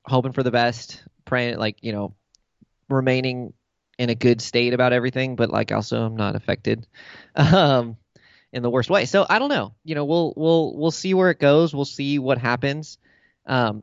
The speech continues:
I know it's similar for minor league baseball players too. Minor league baseball players lost their seasons as well. So it's like, you know, as a consumer of sports, I'm happy that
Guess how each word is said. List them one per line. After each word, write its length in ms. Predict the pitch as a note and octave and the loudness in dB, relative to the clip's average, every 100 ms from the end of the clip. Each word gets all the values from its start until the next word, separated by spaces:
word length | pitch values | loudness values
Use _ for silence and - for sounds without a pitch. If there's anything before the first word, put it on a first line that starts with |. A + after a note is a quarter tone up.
| - | -4
I 80 | D3 | 2
know 200 | D3+ D3 | 4 4
it's 120 | C#3+ | 2
similar 400 | - C#3+ C#3 C3+ | -2 -2 0 -2
for 160 | - C3 | -2 -4
minor 240 | B2+ C3+ | -2 -2
league 160 | C3 A#2 | -4 -4
baseball 320 | C3+ - D#3+ | -6 -4 -4
players 260 | D#3 C#3+ - | 0 -2 -2
too. 120 | D#3 | -2
Minor 220 | B2 C3+ | 0 0
league 120 | C3 | -2
baseball 300 | A#2 C3 D#3+ | -2 -4 -4
players 240 | - C#3 B2 | 0 0 2
lost 360 | A#2+ A#2+ - | 0 -2 -4
their 160 | B2+ C#3+ | -2 -2
seasons 520 | - D3+ D3 D3 C3 | -2 -4 -4 -6 -6
as 140 | A#2+ | -2
well. 340 | A#2+ B2+ C#3+ D#3 | 2 4 4 2
So 220 | - C3+ | 2 2
it's 200 | C#3 - | 2 0
like, 360 | C3 A#2+ - _ _ _ _ _ _ _ | 2 2 -2 _ _ _ _ _ _ _
you 120 | D3 D3 | 0 4
know, 260 | C3 B2 _ _ _ _ - | 4 0 _ _ _ _ 0
as 160 | C#3+ C#3 | 0 0
a 40 | |
consumer 540 | - D3 - E3+ F3 | -6 -8 -4 -2 2
of 140 | D#3+ C3 | 0 -2
sports, 560 | - C#3+ D3+ F3+ - | -4 0 0 -2 -6
I'm 260 | C#3+ B2+ A#2+ _ - | -8 -8 -10 _ -14
happy 500 | A#2 B2+ B2 C#3 C3 | -4 -2 -2 -4 -4
that 220 | B2 B2 | 0 0